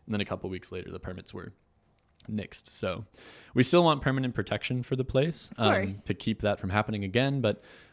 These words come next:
Speaker 1: um, it was a cool clutch moment to be
Speaker 2: I
Speaker 1: able to
Speaker 2: love that.
Speaker 1: Yeah, 'cause once you start, you can't reverse that. So
Speaker 2: Yeah. So if you're listening to this and you wrote a letter,
Speaker 1: Thank
Speaker 2: thank
Speaker 1: you
Speaker 2: you.
Speaker 1: so
Speaker 2: <laughs>
Speaker 1: much. Yeah.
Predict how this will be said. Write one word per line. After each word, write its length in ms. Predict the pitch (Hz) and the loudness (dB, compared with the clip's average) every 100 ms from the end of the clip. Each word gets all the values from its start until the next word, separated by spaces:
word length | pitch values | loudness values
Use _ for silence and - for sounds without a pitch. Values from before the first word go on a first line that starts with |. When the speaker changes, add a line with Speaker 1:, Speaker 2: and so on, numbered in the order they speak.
| _ - | _ -2
Speaker 1:
um, 460 | 104 92 92 90 - _ _ _ _ | 0 0 -2 -4 -8 _ _ _ _
it 100 | 117 | 4
was 140 | 110 104 | 4 4
a 40 | |
cool 460 | - 110 104 95 92 _ _ | 0 0 2 0 -6 _ _
clutch 300 | - 107 - | -2 0 0
moment 360 | 101 95 90 - | -2 -2 -4 -6
to 240 | - 90 | -4 -4
be 200 | 87 98 | -4 -2
Speaker 2:
I 40 | 95 | 0
Speaker 1:
able 100 | - | 0
to 40 | |
Speaker 2:
love 240 | 226 233 - | 0 0 -4
that. 300 | 175 175 - | -8 -8 -2
Speaker 1:
Yeah, 160 | 127 110 | 2 2
'cause 140 | 110 | 0
once 140 | 127 123 | -2 -2
you 60 | |
start, 300 | 110 - 120 | -2 0 0
you 80 | 90 | -2
can't 220 | - 98 | -8 -10
reverse 360 | - 95 87 - | -10 -10 -8 -8
that. 260 | - 87 - | -8 -8 -8
So 120 | - | -2
Speaker 2:
Yeah. 260 | 226 262 - - _ _ _ | 0 0 -4 -14 _ _ _
So 140 | - 254 | 4 4
if 120 | 254 | 6
you're 100 | 262 | 4
listening 380 | 294 - 277 247 | 2 2 0 0
to 60 | |
this 220 | 220 214 | 0 -2
and 100 | 214 | -2
you 60 | 208 | -2
wrote 160 | 214 208 | 0 0
a 40 | |
letter, 460 | 202 233 196 156 208 - _ - | 2 2 2 -2 -8 -12 _ 2
Speaker 1:
Thank 260 | 123 151 | 4 6
Speaker 2:
thank 300 | - - 95 | 6 8 8
Speaker 1:
you 60 | 123 | 8
Speaker 2:
you. 180 | 254 240 | 8 6
Speaker 1:
so 300 | - 131 143 | 6 8 10
Speaker 2:
<laughs> 0 | |
Speaker 1:
much. 420 | 143 156 247 - | 10 10 8 8
Yeah. 300 | 151 143 117 | 8 8 6